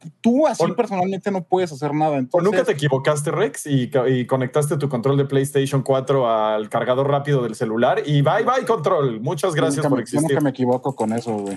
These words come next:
Speaker 2: <laughs> No, yo sí me equivoqué una vez y adiós
Speaker 1: No,
Speaker 2: a mi
Speaker 1: porque yo
Speaker 2: control de
Speaker 1: sí me
Speaker 2: PlayStation.
Speaker 1: acuerdo, me acuerdo que lo conectaste al de tu Samsung, ¿no? Y valió
Speaker 2: Ajá,
Speaker 1: madre.
Speaker 2: y le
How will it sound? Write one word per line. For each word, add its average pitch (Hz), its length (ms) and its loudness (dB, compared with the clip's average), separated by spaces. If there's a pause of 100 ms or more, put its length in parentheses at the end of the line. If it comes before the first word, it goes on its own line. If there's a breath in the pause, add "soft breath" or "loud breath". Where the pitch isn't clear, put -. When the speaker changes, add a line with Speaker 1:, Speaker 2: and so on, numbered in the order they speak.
(120)
Speaker 2:
<laughs> 131 360 2
No, 151 120 4
yo 180 140 4
sí 143 160 2
me 147 60 4
equivoqué 233 460 2
una 135 140 2
vez 220 280 0
y 160 80 2
adiós 175 380 2
Speaker 1:
No, - 60 2
Speaker 2:
a - 20 -4
mi 160 60 -2
Speaker 1:
porque 147 100 0
yo 151 60 2
Speaker 2:
control 151 260 0
de 151 60 0
Speaker 1:
sí - 20 2
me 143 60 2
Speaker 2:
PlayStation. 196 300 0
Speaker 1:
acuerdo, 165 220 0
me 143 60 4
acuerdo 175 220 0
que 165 80 -2
lo 127 100 2
conectaste 120 420 -2
al 135 120 2
de 113 100 -2
tu 104 220 -8
Samsung, 113 560 -2
¿no? 113 220 -2
Y 147 60 -2
valió 107 240 0
Speaker 2:
Ajá, 127 140 0
Speaker 1:
madre. 107 140 -2
Speaker 2:
y 147 40 4
le 139 160 2